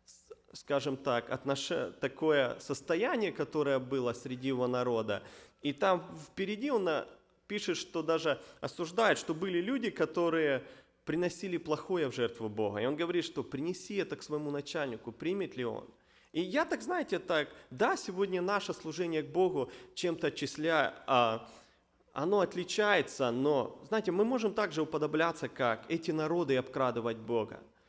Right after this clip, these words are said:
Да, сегодня, может быть, это не, а, ягнята, которые там, но сегодня так посмотреть на нашу жизнь, а не обкрадываем ли мо-, мы Бога временем? Сколько времени мы уделяем Ему?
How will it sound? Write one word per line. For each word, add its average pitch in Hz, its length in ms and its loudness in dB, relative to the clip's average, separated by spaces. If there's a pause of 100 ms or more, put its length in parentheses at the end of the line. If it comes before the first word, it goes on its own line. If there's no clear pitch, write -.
(180)
Да, 233 240 2
сегодня, 190 400 0
может 180 240 0
быть, 156 160 -4
это 156 240 0
не, 151 400 0 (260)
а, 127 260 2
ягнята, 147 640 2
которые 123 460 0
там, 110 360 0 (300)
но 135 680 2 (100)
сегодня 165 340 -2
так 156 180 -2
посмотреть 165 580 0
на 147 120 -2
нашу 156 320 -2
жизнь, 139 400 -4
а 127 240 0
не 143 100 0
обкрадываем 180 560 0
ли 135 80 0
мо-, 135 300 -2
мы 135 260 0
Бога 123 300 0
временем? 117 560 -2 (440)
Сколько 311 440 4
времени 147 320 4
мы 139 160 4
уделяем 120 500 2
Ему? 107 340 -4